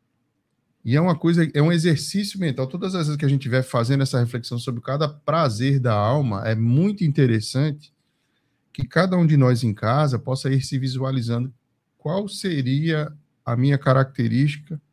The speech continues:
se eu já dispusesse desse prazer da alma, que é ser humilde, e outros tantos que a gente já comentou até aqui. Naturalidade, autoconhecimento,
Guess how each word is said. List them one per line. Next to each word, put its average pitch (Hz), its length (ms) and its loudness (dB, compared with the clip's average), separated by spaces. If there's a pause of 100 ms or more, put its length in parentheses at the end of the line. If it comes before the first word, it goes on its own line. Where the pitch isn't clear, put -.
(1160)
se - 140 -6
eu 113 60 2
já 123 140 2
dispusesse 135 1200 0
desse 123 380 -4 (560)
prazer 135 840 0 (1040)
da 120 220 -2
alma, 127 360 2
que 135 140 -6
é 117 60 0
ser 151 280 -2
humilde, 127 720 -2 (520)
e 131 140 2
outros 143 640 0
tantos 123 420 -6
que - 80 -6
a 117 60 0
gente 113 180 -2
já 110 80 -4
comentou 110 400 -2
até 104 160 -4
aqui. 104 320 -8 (420)
Naturalidade, 117 1400 2 (800)
autoconhecimento, 113 1400 -4